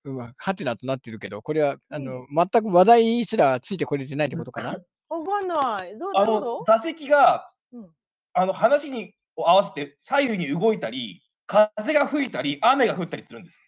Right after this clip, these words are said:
Speaker 1: <laughs> あのー、だから、
Speaker 3: マジか。
Speaker 1: あれですよ。あの、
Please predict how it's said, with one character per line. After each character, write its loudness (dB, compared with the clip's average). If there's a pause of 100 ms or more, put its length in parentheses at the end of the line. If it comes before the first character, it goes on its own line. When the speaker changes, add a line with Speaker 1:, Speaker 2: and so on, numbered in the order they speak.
(120)
Speaker 1:
<laughs> -2
あ 0
の -2
ー、 -4
だ 2
か 0
ら、 2
Speaker 3:
マ 2
ジ -8
か。 -2
Speaker 1:
あ 2
れ 2
で -2
す -6
よ。 -6 (180)
あ -6
の、 -6